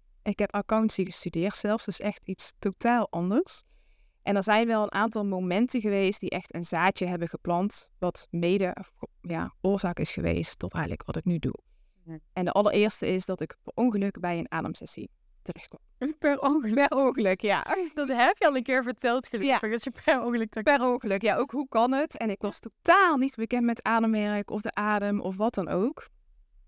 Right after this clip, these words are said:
Speaker 1: En ik was toen lid van een yogaschool en ik had een onbeperkt, eh, abonnement. En ze hadden dus ook een ademsessie. Dus ik had me daar gewoon voor aangemeld. En op dat moment had ik best wel veel stress voor mijn werk.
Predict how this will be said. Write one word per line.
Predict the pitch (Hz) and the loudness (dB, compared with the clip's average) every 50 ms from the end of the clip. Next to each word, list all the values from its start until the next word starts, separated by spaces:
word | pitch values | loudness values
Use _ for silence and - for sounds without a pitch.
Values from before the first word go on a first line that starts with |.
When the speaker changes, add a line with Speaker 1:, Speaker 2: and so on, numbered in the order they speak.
| _ _ - _ | _ _ -14 _
Speaker 1:
En | - 196 | -2 -2
ik | 196 - | 0 0
was | 202 208 - | 0 -2 -2
toen | - 170 | 0 2
lid | 185 214 - | 2 2 2
van | - 175 170 | 0 -4 -2
een | 175 | 0
yogaschool | 175 190 208 240 240 214 - 226 202 190 185 | 2 2 2 2 0 0 0 0 0 0 0
en | 180 | -2
ik | 175 - | -4 -8
had | 180 - | -8 -10
een | 175 151 | -6 -2
onbeperkt, | - 208 202 185 - 190 180 - - - - - - | 0 2 2 2 2 0 -2 -2 -6 -10 -10 -8 -8
eh, | - - - | -6 -6 -6
abonnement. | - - - - - - - 180 180 196 262 294 294 302 - - - _ _ _ _ _ - _ _ _ _ | -8 -10 -10 -10 -8 -6 -4 0 2 4 4 6 4 4 2 -2 -12 _ _ _ _ _ -20 _ _ _ _
En | - 226 226 | -2 0 0
ze | 214 226 | 2 2
hadden | 208 202 214 196 | 2 2 4 2
dus | 185 175 - | 0 0 0
ook | - 185 175 - | 0 0 0 0
een | 175 165 - | -2 -4 -4
ademsessie. | 160 156 - - - - - - - - - - | -4 -6 -6 -6 -8 -12 -10 -10 -8 -8 -8 -6
Dus | - 180 | -4 -4
ik | 175 170 | -4 -4
had | - 165 - | -4 -4 -4
me | - 156 | -4 -6
daar | - - - | -6 -6 -8
gewoon | - 165 170 160 | -8 -8 -8 -6
voor | - - | -6 -4
aangemeld. | - 185 196 - 196 180 180 180 180 180 - | -4 -4 -2 -2 -2 -2 -2 -2 -2 -2 -2
En | 190 | -4
op | 185 185 | -2 0
dat | - 220 269 | 0 0 2
moment | 302 294 254 254 240 247 247 - | 4 4 4 4 4 2 2 0
had | 220 214 - | 0 -4 -4
ik | 202 - | -4 -4
best | 208 214 | -4 -2
wel | - 202 | -2 -2
veel | 185 190 190 180 | -2 -2 -4 -4
stress | - - - 196 180 - | -4 -6 -6 -4 -4 -4
voor | - 180 | -6 -6
mijn | 175 165 165 | -6 -6 -6
werk. | 175 165 160 - - - _ _ | -6 -8 -8 -8 -14 -18 _ _